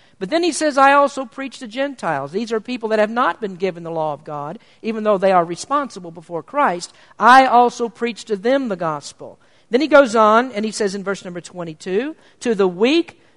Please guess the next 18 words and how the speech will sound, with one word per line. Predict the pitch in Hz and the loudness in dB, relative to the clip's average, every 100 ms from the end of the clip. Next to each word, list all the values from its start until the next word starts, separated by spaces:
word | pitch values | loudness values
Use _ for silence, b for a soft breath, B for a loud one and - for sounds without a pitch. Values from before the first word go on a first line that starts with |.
| - | -6
became | 208 - 233 226 | -4 -2 -2 2
I | 196 190 | 4 4
as | 170 160 | 0 -4
weak, | 175 233 285 - _ 180 | -2 0 -2 -10 _ 4
that | 220 233 | 4 8
I | 240 269 | 6 6
might | 262 269 233 | 4 2 0
gain | 214 269 330 | 2 2 2
the | 202 | -8
weak. | 151 135 113 _ _ _ | -8 -10 -12 _ _ _
I | 185 196 | 0 2
am | 196 | 2
made | 190 185 | 2 2
all | 175 240 285 302 | 6 8 8 6
things | - 269 262 175 151 - | 2 0 0 -2 -8 -10
to | 180 | -10
all | - 202 208 | -4 0 0
men, | 196 247 240 156 156 | 0 -2 -2 -2 -6